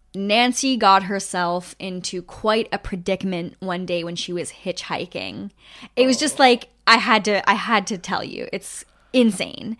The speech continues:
Speaker 2: Okay.
Speaker 1: Okay, so Nancy is hitchhiking, just trying to find Joni Mitchell's house, and she's picked up by a man.
Speaker 2: Yes.
Speaker 1: Right?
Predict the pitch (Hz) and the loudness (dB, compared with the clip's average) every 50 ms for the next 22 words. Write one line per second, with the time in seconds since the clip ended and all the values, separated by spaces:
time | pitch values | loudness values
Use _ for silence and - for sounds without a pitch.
0 | - - - - - 190 185 - 220 - 190 156 160 - - - - 240 214 214 | -14 -20 -20 -18 -16 -12 0 0 0 0 0 -4 -2 -4 -6 0 2 4 4 6
1 | 214 214 214 208 220 214 202 214 226 226 - 294 294 302 311 - _ - 214 208 | 6 4 4 2 2 0 0 -2 -2 -2 -2 -2 -2 -2 -2 -2 _ -2 0 0
2 | 202 196 - - 214 220 - 196 196 170 175 - - 151 170 190 226 254 277 262 | -2 -4 -6 -4 -4 -4 -2 -2 -2 -4 -4 -6 -8 -8 -6 -2 0 0 0 0
3 | 233 - - 208 196 185 190 190 202 - 196 190 190 196 190 190 185 180 180 - | -2 -4 -2 -2 -2 -2 -2 -2 -4 -4 -4 -4 -2 -4 -4 -4 -6 -6 -4 -4
4 | 180 180 - 185 185 180 180 180 185 202 269 262 - - - - - - - - | -6 -4 -4 -2 -2 0 0 0 0 -2 -4 -6 -8 -14 -16 -20 -20 -20 -20 -20
5 | _ _ _ 226 220 214 208 208 - - 190 _ - 302 294 392 359 - - 269 | _ _ _ -2 0 0 0 -2 -4 -6 -6 _ -2 0 0 0 0 4 4 4
6 | 262 240 226 214 202 196 185 170 156 147 208 311 359 - _ _ _ _ _ _ | 6 6 4 4 2 2 2 0 0 -2 -2 -4 -6 -8 _ _ _ _ _ _
7 | _ _ _ _ _ _ _ _ _ _ _ _ _ _ - 254 226 156 147 190 | _ _ _ _ _ _ _ _ _ _ _ _ _ _ -20 -18 -16 -14 -14 -16
8 | 220 - - 254 208 226 370 359 262 | -14 0 2 2 4 4 2 -2 -4